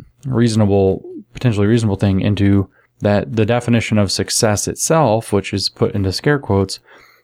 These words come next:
means succeeding within the current social structures, which are going to need to be overthrown because the Marxists seek to overthrow that. And that's the key here.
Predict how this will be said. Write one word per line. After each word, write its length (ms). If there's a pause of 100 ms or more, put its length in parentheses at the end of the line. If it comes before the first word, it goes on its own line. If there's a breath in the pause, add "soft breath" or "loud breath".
means 460 (140)
succeeding 500
within 400
the 80
current 600 (260)
social 440
structures, 920 (1200)
which 240 (240)
are 80
going 180
to 80
need 160
to 80
be 200
overthrown 560
because 260
the 80
Marxists 640 (300 loud breath)
seek 260
to 100
overthrow 520
that. 260 (160)
And 160
that's 200
the 100
key 340
here. 320